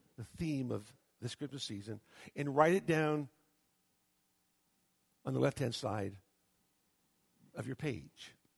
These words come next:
And when we take each word, each letter, excuse me, and give you two words that will describe the majesty and mystery of that manger. This week,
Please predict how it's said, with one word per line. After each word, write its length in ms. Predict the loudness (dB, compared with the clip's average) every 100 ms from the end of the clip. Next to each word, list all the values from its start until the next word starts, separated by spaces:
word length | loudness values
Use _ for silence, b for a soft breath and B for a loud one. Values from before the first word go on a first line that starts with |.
| _ _ _ _ _ _ _ -20 -20 _
And 100 | -4
when 120 | -2
we 80 | 0
take 260 | 2 2 0
each 300 | -8 -6 -6
word, 440 | -2 -2 0 -2 -6 _ _ _ -8
each 220 | -6 0
letter, 200 | 2 2
excuse 360 | -2 -6 -6 -6
me, 200 | -8 -10 _ _ b b b -2
and 180 | 0 2
give 200 | 2 2
you 240 | -2 -4 -8 _ _ _
two 260 | -8 -4 -4
words 600 | -2 -2 -4 -8 -10 -12 b b b 0
that 180 | 0 0
will 100 | -6
describe 840 | -6 -6 0 2 4 2 -2 -6 -14 b b b 0
the 120 | 0
majesty 840 | 2 4 4 0 -4 -2 -2 -4 b b b -6
and 420 | -4 -2 -4 -2
mystery 640 | 0 0 -2 -4 -10 -10 -14 _ _ _ _ _ _
of 140 | -6
that 180 | -4 -6
manger. 360 | -8 -10 -12 -20 _ _ _ _ _ _ b b b 4
This 220 | 4 4
week, 220 | 0 -2